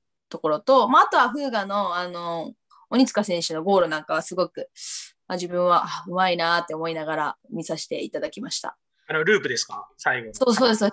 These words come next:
Speaker 1: あの、トラップして、肩口抜いたループ。
Speaker 2: あれね、水谷選手だったけど、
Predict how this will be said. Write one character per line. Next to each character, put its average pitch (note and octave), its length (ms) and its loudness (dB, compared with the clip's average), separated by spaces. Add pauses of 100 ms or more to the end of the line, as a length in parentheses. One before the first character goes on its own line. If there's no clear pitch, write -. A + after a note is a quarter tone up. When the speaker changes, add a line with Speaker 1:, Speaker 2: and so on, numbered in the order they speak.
Speaker 1:
あ F#3+ 100 -2
の、 G#3+ 60 -6
ト G#3+ 80 0
ラ G#3+ 160 4
ッ A3 80 -6
プ G3 80 -8
し - 160 -6
て、 - 320 -6
肩 A3 240 -2
口 F3+ 200 0
抜 E3+ 120 0
い D3+ 80 -4
た D#3 120 -2
ル D3+ 140 -2
ー - 40 -18
プ。 - 260 -12 (420)
Speaker 2:
あ - 140 -4
れ F3+ 80 -2
ね、 G3 200 2
水 E3 240 -6
谷 G3+ 160 2
選 C3+ 140 -8
手 - 80 -2
だ B2 120 -16
っ - 20 -18
た - 100 -20
け A#2+ 60 -18
ど、 - 80 -20